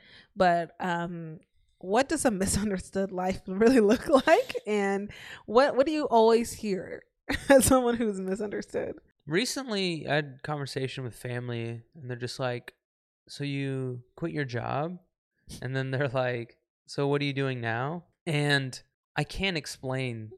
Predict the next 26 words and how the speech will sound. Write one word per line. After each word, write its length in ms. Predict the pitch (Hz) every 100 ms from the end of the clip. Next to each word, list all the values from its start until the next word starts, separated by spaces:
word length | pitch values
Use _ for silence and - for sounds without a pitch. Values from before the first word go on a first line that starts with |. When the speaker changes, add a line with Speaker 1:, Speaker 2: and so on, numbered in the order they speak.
| -
Speaker 1:
<laughs> 360 | - - 330
Speaker 2:
what 160 | 143 151
I'm 140 | 135
up 180 | 127 131
to, 380 | - 120 110 110 _
'cause 360 | - 165 147 131
not 220 | 131 175 233
only 480 | 233 202 170 131 -
is 180 | 151 143
my 180 | 151 143
field, 440 | - 143 143 147 131
like, 220 | 113 -
technical 720 | - 117 - 147 - 180 220 214
Speaker 1:
Yeah, 300 | 220 190 165
it's 100 | 170
hard 180 | 208 208
to 80 |
understand. 460 | 170 165 - 165 180
Data 220 | 190 185
science 260 | 208 190 180
Speaker 2:
So, 240 | 165 156
yeah, 320 | 147 143 123 120
Speaker 1:
is 100 | 113
Speaker 2:
like, 200 | 127 127
Speaker 1:
complicated. 480 | 170 190 - - 151
Speaker 2:
it, 160 | 143